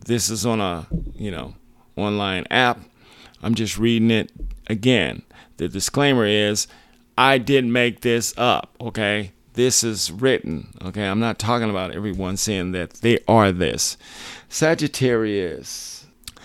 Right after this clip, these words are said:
you are generous, idealistic, great sense of humor. Your weaknesses are your promises, you promise more than you can deliver.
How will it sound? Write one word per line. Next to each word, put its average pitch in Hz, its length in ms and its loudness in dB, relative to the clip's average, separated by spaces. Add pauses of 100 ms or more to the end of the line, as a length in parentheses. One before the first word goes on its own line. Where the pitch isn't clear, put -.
(280)
you 127 180 6
are 104 120 4
generous, 139 560 6 (120)
idealistic, 107 840 2 (160)
great 117 180 0
sense 117 260 4
of 87 100 -6
humor. 98 460 6
Your 95 200 -2
weaknesses 101 640 0
are 80 300 -2 (400)
your 101 160 -2
promises, 120 760 0
you 123 160 -2
promise 143 480 2
more 123 280 6
than 110 160 4
you 110 80 2
can 104 180 -2
deliver. 104 480 0